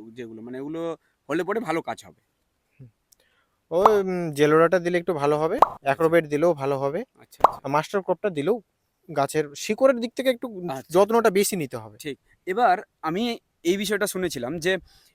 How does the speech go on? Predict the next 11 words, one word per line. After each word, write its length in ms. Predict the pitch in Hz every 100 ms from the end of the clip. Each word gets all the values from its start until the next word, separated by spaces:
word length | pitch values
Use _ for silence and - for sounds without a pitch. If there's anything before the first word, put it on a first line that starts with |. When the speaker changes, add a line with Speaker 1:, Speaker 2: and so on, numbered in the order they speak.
| -
Speaker 1:
এ, 160 | 139 151
এক 260 | - 170 -
একটা 680 | 202 190 _ _ 233 233 233 196 _ -
ট্যাঙ্কিতে, 380 | 165 165 185 180
ধরেন 320 | 151 170 190
আজকে 500 | 151 160 - 202 214 202 165
যে 160 | 151 170
জেলোরা 360 | 165 170 190
ইউজ 160 | 170 -
করলাম, 360 | 117 110 139 -
Speaker 2:
হুম। 140 | 143